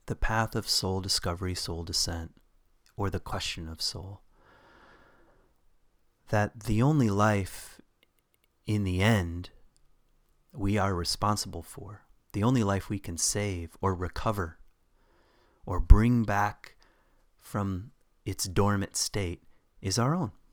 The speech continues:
That's the thing we can take responsibility for. And ironically, by taking responsibility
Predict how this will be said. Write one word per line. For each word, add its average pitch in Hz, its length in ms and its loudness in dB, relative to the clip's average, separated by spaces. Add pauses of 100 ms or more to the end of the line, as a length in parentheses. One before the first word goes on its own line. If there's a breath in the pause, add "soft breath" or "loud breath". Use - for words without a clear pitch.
(460)
That's - 520 -2
the - 120 -10
thing 98 340 -6
we 92 120 -8
can 92 180 -6
take - 240 -6
responsibility 87 800 -8
for. - 340 -8 (640 soft breath)
And 131 300 2 (200 loud breath)
ironically, 98 600 0 (240 loud breath)
by 101 140 2
taking 139 500 -2
responsibility 113 1040 0